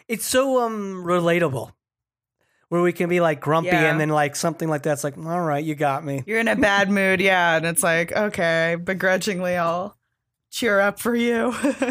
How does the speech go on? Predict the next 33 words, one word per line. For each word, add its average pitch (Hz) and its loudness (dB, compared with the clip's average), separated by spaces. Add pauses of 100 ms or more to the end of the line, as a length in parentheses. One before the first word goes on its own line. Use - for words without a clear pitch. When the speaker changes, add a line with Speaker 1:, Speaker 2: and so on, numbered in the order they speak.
(140)
Speaker 1:
Yeah, 160 0
I 165 0
love 196 2
that. 190 2
And 175 -2
then 175 0 (120)
I 185 0
do 226 2
love 196 2
on 175 2
the 170 2
one 165 2
right 165 2
before 180 -4
he 156 -4
shoots 170 -6
the 156 -6
duck, 147 -2 (420)
I 165 -2
love 180 0
the 196 0
shot 175 0
of 165 -4 (200)
Hellboy 160 0
aiming 160 0
and 131 -4 (420)
Kate, 160 -6 (120)
uh, 143 -2
Kate 165 -6
Corrigan 151 -2
just 143 -4
behind 147 -2
her, 139 -4